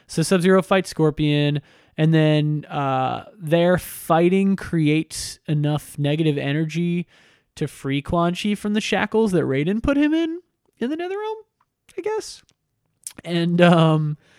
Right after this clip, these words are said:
Quan Chi gets free, and he's like, "All right, listen, I don't, stop fighting. This is dumb. I know what's going on at the Merging of the Realms. I know what's going on at the invasion. I'll help Raiden if Raiden is willing to work with me." He's like, "If gods are willing to work with devils," I think is what he says, or demons, something like that.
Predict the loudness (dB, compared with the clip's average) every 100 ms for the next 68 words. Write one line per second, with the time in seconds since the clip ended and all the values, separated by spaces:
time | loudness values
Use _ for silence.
0 | _ _ _ 2 2 2 0 -2 -4 0
1 | 4 4 4 2 0 0 -2 0 4 6
2 | 8 6 6 4 2 2 0 -4 _ _
3 | _ 2 4 6 4 -2 -6 2 2 4
4 | 4 4 4 2 0 0 2 2 0 -4
5 | -12 _ 0 6 8 8 6 4 2 4
6 | 4 2 2 2 2 2 2 2 2 -2
7 | -4 -4 0 2 2 0 0 0 0 0
8 | 0 0 0 0 0 -2 -4 _ _ _
9 | _ 0 2 2 0 0 -2 0 2 2
10 | 0 -2 -4 -10 _ -6 -6 -2 0 2
11 | 2 2 0 -4 -4 -2 0 -2 -4 -4
12 | -6 -8 -10 -10 -10 -10 -4 -2 0 -2
13 | -4 -6 -4 -2 -2 -2 -2 0 0 0
14 | -2 -4 -6 -10 -8 -6 -4 -4 -8 -10
15 | -14 -12 -10 -8 -6 -6 -6 -6 -6 -6
16 | -4 0 2 2 0 -6 -6 -6 -6 -10
17 | -14